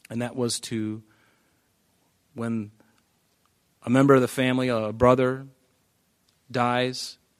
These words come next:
the other brother, as, as long as they didn't have any children, the, the brother was to go into his brother's wife who had no children and to be with her and to take her as his own wife and to raise up seed for his brother.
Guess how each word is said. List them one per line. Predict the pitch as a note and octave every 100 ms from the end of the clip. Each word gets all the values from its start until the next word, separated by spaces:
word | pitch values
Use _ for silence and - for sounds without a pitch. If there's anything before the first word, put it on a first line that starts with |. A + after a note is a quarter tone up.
| _ -
the | A#2
other | C3+ B2
brother, | A#2+ A#2 A#2 A#2
as, | A2 A#2
as | A2+
long | B2 B2+
as | A#2
they |
didn't | B2 A2+
have | A#2+ A#2+
any | A#2+
children, | A2 - C3+ A#2+ A2 A2
the, | A2
the | A2+
brother | A2+ B2 A#2
was | G#2+ G#2 -
to | G#2+
go | A#2 A#2
into | B2 B2+ - A2+
his | A2+ A2
brother's | A2 A#2 A2+ G#2+
wife | A2 A#2 A2+
who | -
had | G#2 A2
no | A2+ A2
children | - B2 A2+ G#2
and | G#2 G#2
to | - G#2 G#2 - _ _
be | A#2+ C#3
with | C#3 A2+
her | G2+ G#2
and | A2
to | G#2+
take | - A#2 -
her | A2+ G#2+
as | A2 G#2+ G#2+
his | G#2
own | A#2 B2+
wife | G#2+ G2 G2+ A2+
and | G#2+
to |
raise | G#2+ A#2+ A2+
up | A2
seed | - - C3+ A#2+
for | - A#2+ A#2
his | A#2 A2
brother. | A#2 A#2+ B2+ G#2